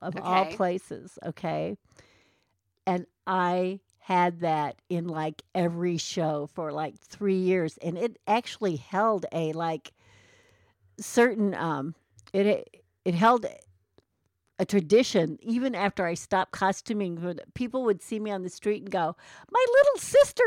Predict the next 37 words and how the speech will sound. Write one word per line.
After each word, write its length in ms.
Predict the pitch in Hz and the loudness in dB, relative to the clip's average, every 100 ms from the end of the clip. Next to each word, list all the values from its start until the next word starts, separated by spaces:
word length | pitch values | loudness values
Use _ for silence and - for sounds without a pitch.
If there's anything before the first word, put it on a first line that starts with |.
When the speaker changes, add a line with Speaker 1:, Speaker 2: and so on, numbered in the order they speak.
| 254 | 4
Speaker 1:
got 260 | 285 480 | 4 4
to 100 | 453 415 | 4 6
wear 320 | 466 494 466 | 8 8 8
it." 140 | - | 6
Speaker 2:
<laughs> 560 | 370 - 294 240 254 285 | 6 0 2 2 2 -4
The 80 | 254 | -4
Speaker 1:
And 100 | 214 | -4
Speaker 2:
dress. 240 | 226 269 269 | 2 4 4
Speaker 1:
I 240 | 277 302 | 6 6
mean, 240 | 294 294 262 | 6 4 4
I 220 | 220 233 | 6 6
took 240 | 226 226 | 6 0
the 160 | - 208 | 2 2
hem 280 | 196 208 190 | 4 4 6
up 220 | 262 - - | 4 4 4
and 100 | 311 | 4
I 120 | 302 | 2
took 220 | 330 285 | 0 -4
the 80 | - | 2
hem 240 | 269 277 247 | 4 4 4
down 400 | 208 196 202 202 | 4 4 4 2
and 120 | 202 | 2
I 120 | 202 | 2
gathered 480 | 180 208 214 233 220 | 6 6 6 4 6
the 100 | 247 | 4
hem 300 | 247 302 294 | 4 4 4
up 180 | 311 _ | 2 _
the 80 | 320 | -6
side 420 | - 311 302 302 | 4 6 6 4
and 160 | 302 285 | 4 2
I 100 | 285 | 4
added 300 | 277 269 240 | 4 2 0
this 200 | 262 277 | -2 -2
and 140 | 254 | -2
I 80 | 247 | 0
added 320 | 254 254 247 | 0 0 0
that. 120 | 233 | -2